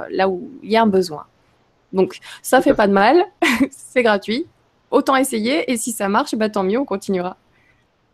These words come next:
Speaker 2: Et
Speaker 1: Alors
Speaker 2: attention, euh, euh, ce, euh, Nora, il faut bien comprendre aussi que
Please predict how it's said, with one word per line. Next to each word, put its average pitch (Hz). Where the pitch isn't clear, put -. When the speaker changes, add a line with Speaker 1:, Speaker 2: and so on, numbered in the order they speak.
Speaker 2:
Et 254
Speaker 1:
Alors 208
Speaker 2:
attention, 311
euh, 381
euh, 427
ce, -
euh, 185
Nora, 180
il 151
faut 165
bien 202
comprendre 165
aussi 170
que -